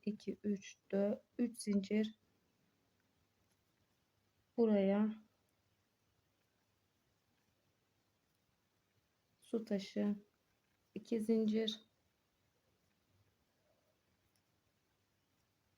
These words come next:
Bakın bu şekilde bir, iki, üç. Burayı da yapalım arkadaşlar.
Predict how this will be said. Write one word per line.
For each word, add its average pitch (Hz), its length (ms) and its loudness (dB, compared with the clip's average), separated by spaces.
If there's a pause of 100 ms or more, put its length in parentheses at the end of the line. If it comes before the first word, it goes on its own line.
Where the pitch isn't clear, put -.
(1080)
Bakın 220 440 0
bu 233 80 4
şekilde 220 640 0 (600)
bir, 240 220 6
iki, - 500 -6
üç. 247 340 0
Burayı 247 280 8
da 220 40 6
yapalım 208 480 6
arkadaşlar. 214 680 4